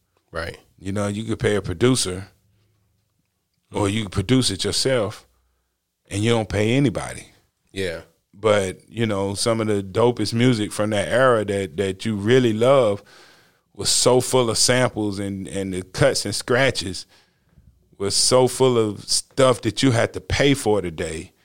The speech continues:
Speaker 2: that you cannot create that vibe again.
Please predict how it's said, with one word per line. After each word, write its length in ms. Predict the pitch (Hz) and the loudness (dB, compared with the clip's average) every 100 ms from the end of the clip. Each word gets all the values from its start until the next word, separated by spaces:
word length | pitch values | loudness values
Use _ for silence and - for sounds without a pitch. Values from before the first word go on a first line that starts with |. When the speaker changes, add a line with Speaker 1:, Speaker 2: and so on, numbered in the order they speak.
| _ _ | _ _
Speaker 2:
that 200 | - 90 | -14 -6
you 60 | 120 | -4
cannot 600 | - 110 104 110 98 - | -2 -2 0 0 -2 -6
create 600 | - 113 104 117 123 - | -8 -4 2 2 2 -4
that 220 | 92 92 80 | -4 -4 -2
vibe 480 | 82 104 104 92 | 0 2 2 -2
again. 380 | 82 78 - 67 | -6 -12 -16 -16